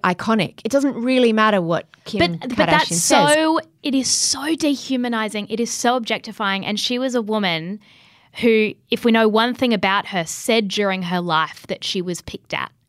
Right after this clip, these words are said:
Speaker 2: that everyone wanted something from her. And that's, like, existed in perpetuity. Like, I, I just think it's so
Speaker 1: But what if you participate, playing devil's advocate, what if you participate in your own objectification?
Speaker 2: Well, I don't think she was participating in it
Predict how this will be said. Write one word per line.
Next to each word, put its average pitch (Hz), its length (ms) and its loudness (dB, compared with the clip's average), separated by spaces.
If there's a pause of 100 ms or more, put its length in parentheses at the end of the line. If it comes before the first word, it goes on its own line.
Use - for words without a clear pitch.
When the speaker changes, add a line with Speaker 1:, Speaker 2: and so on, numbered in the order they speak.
Speaker 2:
that 226 160 0
everyone 226 440 -2
wanted 226 380 -2
something 196 480 -4
from 208 420 -4
her. 196 200 -2
And 190 120 -2
that's, 233 240 -4
like, 277 260 0
existed 233 540 -6
in 214 120 -2
perpetuity. 214 680 -2
Like, 185 260 -2
I, 254 180 0
I 240 100 0
just 269 220 -2
think 277 160 -2
it's - 140 -6
so 220 600 2 (680)
Speaker 1:
But 285 100 -2
what 294 140 4
if - 120 -2
you 311 60 -4
participate, 233 760 -4
playing 180 260 -4
devil's 160 300 -2
advocate, 156 420 -4
what 226 140 4
if 233 100 -4
you 254 80 -2
participate 202 640 -2
in 165 140 -4
your 160 120 -4
own 156 120 -6
objectification? - 1000 -12 (160)
Speaker 2:
Well, 349 160 0
I 381 80 4
don't 480 240 -2
think 294 160 -6
she - 160 -4
was 208 160 -4
participating 185 840 -6
in 170 120 -6
it 165 100 -10